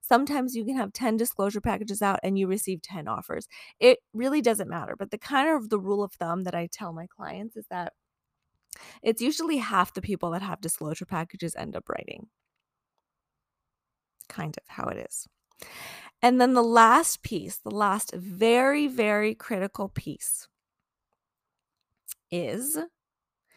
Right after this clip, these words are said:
the gut feeling and the market knowledge of your real estate agent. This you cannot do alone. This you cannot know by just looking on Zillow. I say this all the time too.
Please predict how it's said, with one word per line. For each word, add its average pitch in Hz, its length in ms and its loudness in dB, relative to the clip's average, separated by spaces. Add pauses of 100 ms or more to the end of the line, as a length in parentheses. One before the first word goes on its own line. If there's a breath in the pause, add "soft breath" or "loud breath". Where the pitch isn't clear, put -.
(360 soft breath)
the 196 80 -2
gut 208 420 0
feeling 185 640 -4
and 180 160 -2
the 175 60 -4
market 175 500 -4
knowledge 165 380 -2
of 151 100 -10
your 156 140 -12
real - 220 -10
estate - 240 -12
agent. - 400 -10
This 269 340 6
you 226 160 -2
cannot 233 480 0
do 214 180 -4
alone. 170 440 -4
This 240 340 2
you 233 140 -2
cannot 233 580 2
know 196 460 -4
by 196 220 -2
just 180 280 -12
looking 185 320 -8
on 190 160 -4
Zillow. 156 540 -6 (580 soft breath)
I 214 140 2
say 226 220 2
this 302 220 -2
all 269 120 -4
the 262 100 -4
time 233 300 -6
too. 285 340 -6